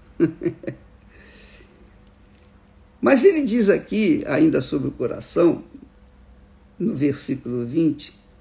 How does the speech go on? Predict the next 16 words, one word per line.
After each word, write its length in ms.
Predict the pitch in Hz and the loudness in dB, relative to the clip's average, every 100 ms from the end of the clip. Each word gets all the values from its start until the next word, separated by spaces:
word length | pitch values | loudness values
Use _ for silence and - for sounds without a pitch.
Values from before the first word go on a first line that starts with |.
| - - - _ - - _ - _ | -20 -20 -20 _ -20 -20 _ -20 _
quando 440 | - 151 139 143 165 - - | -2 0 0 -2 -4 -10 -12
os 180 | 151 139 | -8 -6
discípulos 640 | 143 131 - 135 - 139 | -8 -8 -4 -6 -4 -8
vieram 640 | 123 123 117 135 143 120 | -6 -6 -4 -2 -2 -6
alegres, 720 | - - 110 135 156 - - - | -8 -8 0 4 4 2 -14 -16
felizes, 680 | - - - 156 156 131 - | -8 -6 -4 -2 -4 -6 -12
porque 320 | - - - | -16 -12 -8
os 120 | 131 | -6
demônios, 720 | 143 143 127 147 160 - - | -2 -2 2 2 2 0 -6
até 260 | - - 233 | -12 -2 2
os 120 | 311 | 2
demônios 500 | 302 262 240 262 254 | 2 0 0 0 -2
se 140 | - 233 | -4 -4
nos 260 | 220 220 | -4 -4
submetem, 720 | - - 208 202 226 220 - | -6 -4 0 2 2 -2 -6
Senhor. 400 | - - - - | -6 -8 -8 -10